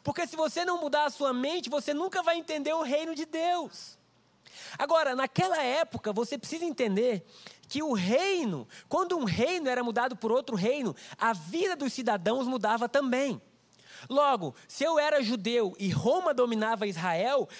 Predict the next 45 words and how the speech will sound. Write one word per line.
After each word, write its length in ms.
agora 340
a 20
minha 220
vida 300
seria 260
vivida 260
de 80
forma 300
diferente, 580
porque 280
os 120
preceitos 800
e 40
conceitos 540
que 120
norteariam 840
a 80
minha 180
vida 320
não 240
seriam 400
mais 440
os 120
conceitos 800
de, 300
de 100
um 100
rei 400
judeu, 580
seriam 240
os 80
conceitos 540
de 80
um 80
rei 260
romano. 640
E 120
a 40
vida 460
de 100
um 80
cidadão 520
dentro 340
do 100
reino 400